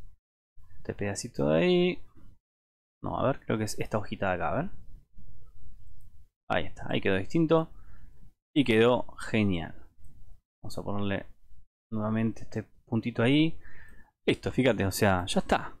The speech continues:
Listo, ¿qué más? Quedan algunas zonitas. Quedan zonas, pero esto ya es meternos en detalle. En definitivas cuentas, si me alejo, pongo la imagen anterior y la nueva. Fíjate, apenas ni cuenta te das. Trabajaría con algunas cositas más, detalles, detalles, detalles, pero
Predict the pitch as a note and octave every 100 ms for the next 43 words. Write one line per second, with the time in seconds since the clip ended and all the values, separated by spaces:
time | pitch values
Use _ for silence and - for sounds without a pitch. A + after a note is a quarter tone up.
0 | - - - F#3 - G2 - - D#3 G2
1 | - - - - - - - - - F#3+
2 | F3+ D3 D#3 C3+ A#2 A2 G2+ G2 - -
3 | E3 F3 C#3+ - E3+ F3 - B2+ - B2+
4 | C3+ C3 C3+ C#3+ - - - - - -
5 | A2+ G#2+ - B2 A#2+ - A#2 G2+ G2+ -
6 | - - G2+ - - G#2 G2+ A2 A2+ C#3
7 | A#2+ D#3 C#3+ - A2 C3+ D3+ - D#3 -
8 | - B2 A#2 A2 B2+ A#2+ A2+ G#2 A#2 C#3
9 | D#3 D3+ - - - - - - G2+ G#2+
10 | C3 D3 D3+ D#3 D#3+ - - - - -
11 | - - - _ _ _ - G2+ F#2 F2
12 | - _ - A2+ B2 A#2 - A2 G#2+ G#2
13 | B2 A#2+ A2+ G2+ F#2+ - - - - C#3
14 | C3 C#3+ C3+ A2 G#2+ G#2+ G2+ G#2+ - -
15 | A#2+ C3+ A#2+ G#2 - D3 - A2+ G#2 G2+
16 | C#3 - A2 A2+ C#3+ C3+ C3+ - B2 D3